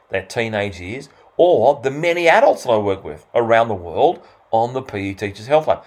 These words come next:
Here's what I do. This is very straightforward. Whether I'm sitting with one person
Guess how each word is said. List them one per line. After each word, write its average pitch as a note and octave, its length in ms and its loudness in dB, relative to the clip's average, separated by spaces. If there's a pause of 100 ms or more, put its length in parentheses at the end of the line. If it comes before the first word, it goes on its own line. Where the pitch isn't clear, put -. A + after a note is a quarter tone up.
(140)
Here's A3 300 -6
what F3 140 2
I C#3+ 100 4
do. G#2 260 -6
This D3+ 160 -14
is D3 120 -16
very D#3 440 0 (220)
straightforward. - 640 -2 (320)
Whether D#3 240 0
I'm G#3 140 -2
sitting C3 300 -6
with G2 180 -8
one C#3 280 0
person D#3+ 500 -4